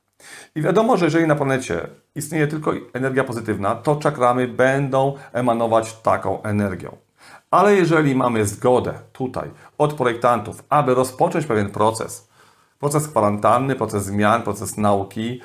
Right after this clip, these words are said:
to w tym momencie istoty, które przyleciały na planetę, które rozpoczęły drogę na planecie, korzystały ze swojej technologii,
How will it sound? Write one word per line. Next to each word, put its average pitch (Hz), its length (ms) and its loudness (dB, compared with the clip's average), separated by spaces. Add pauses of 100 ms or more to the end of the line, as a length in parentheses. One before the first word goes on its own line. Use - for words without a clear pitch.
(140)
to 135 120 0
w - 100 -6
tym 190 140 2
momencie 135 640 0
istoty, 175 400 -4
które 123 400 2 (260)
przyleciały 135 840 0
na 85 120 -6
planetę, 95 420 -6
które 113 220 -4
rozpoczęły 151 560 2
drogę 95 260 -2
na 90 80 -4
planecie, 98 500 -4 (260)
korzystały 143 460 2
ze 143 80 2
swojej 120 260 -2
technologii, 120 720 0